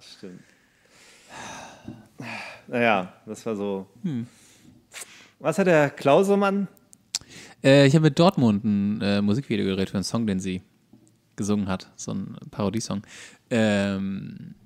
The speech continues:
Speaker 1: Auf eine, auf eine
Speaker 2: ja.
Speaker 1: Comicfigur, gehe ich davon aus, dass
Speaker 2: Ja, ja, ja, ja.
Speaker 1: ein, ein Disney-Klassiker mal kurz parodiert?
Speaker 2: Du hast es gesehen?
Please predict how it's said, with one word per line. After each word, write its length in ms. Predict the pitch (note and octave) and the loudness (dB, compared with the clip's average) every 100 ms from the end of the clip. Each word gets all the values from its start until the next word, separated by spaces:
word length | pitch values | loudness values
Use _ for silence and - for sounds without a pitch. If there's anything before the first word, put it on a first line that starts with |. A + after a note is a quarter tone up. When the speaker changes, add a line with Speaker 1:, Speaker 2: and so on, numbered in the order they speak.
| - | -8
Speaker 1:
Auf 160 | A#2 - | -6 0
eine, 320 | C3 A#2+ A2+ | 0 2 0
auf 140 | A2+ | -4
eine 280 | A2+ G#2+ G#2 | -2 -2 -2
Speaker 2:
ja. 60 | G2+ | -4
Speaker 1:
Comicfigur, 640 | - D3 - D#3 D#3 D#3+ | -4 -2 -4 -6 -6 -6
gehe 80 | D3 | -8
ich 80 | - | -10
davon 240 | C#3 C#3+ | -12 -10
aus, 280 | F3+ - - | -12 -12 -14
dass 120 | - | -10
Speaker 2:
Ja, 120 | G2 - - | -10 -12 -12
ja, 160 | G#2 - | -12 -10
ja, 120 | G#2 - | -14 -14
ja. 180 | - A#2+ - - | -16 -18 -16 -8
Speaker 1:
ein, 220 | A2 A#2 | -2 -2
ein 180 | A#2+ A2+ | 0 0
Disney-Klassiker 800 | B2+ C#3 D3+ D3+ D3 D3 - D3+ | 2 2 0 0 -2 -2 -4 -2
mal 180 | D3 C#3+ | 0 -2
kurz 220 | - D3+ | -4 -6
parodiert? 460 | - D3+ D3 D#3 F3+ _ _ _ _ | -4 -2 -2 -4 -6 _ _ _ _
Speaker 2:
Du 120 | B2+ G#2 | -4 -4
hast 140 | A#2+ | -2
es 160 | G#2+ - | -4 -4
gesehen? 340 | A2+ D3+ | -4 -6